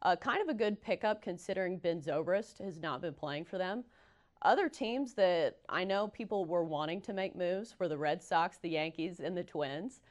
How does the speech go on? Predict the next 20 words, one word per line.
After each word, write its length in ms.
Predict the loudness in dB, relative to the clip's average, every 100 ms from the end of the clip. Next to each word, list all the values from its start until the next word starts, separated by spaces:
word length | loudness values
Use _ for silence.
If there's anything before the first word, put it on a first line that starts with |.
| -20 _ _ 0
uh, 260 | 4 6 6
especially 480 | 2 -2 -2 -2
the 80 | -2
Yankees, 440 | -2 -2 -2 -6 -8
just 180 | -12
because 240 | -6 -6 -4
traditionally 500 | -4 -2 -2 -4 -2
they 320 | 0 2 0
like 280 | 0 -2 0
to 80 | -2
overspend, 800 | -2 -4 -8 0 0 0 -4 -8 _ -20 _ _
and 160 | 0 0
especially 340 | 2 -2 0
with 100 | -2
the 100 | 2
Astros 400 | 4 4 0 -4
making 320 | -2 -4 -4 -4
that 200 | -4 -4
big 160 | -6
splash. 580 | -4 0 0 0 -4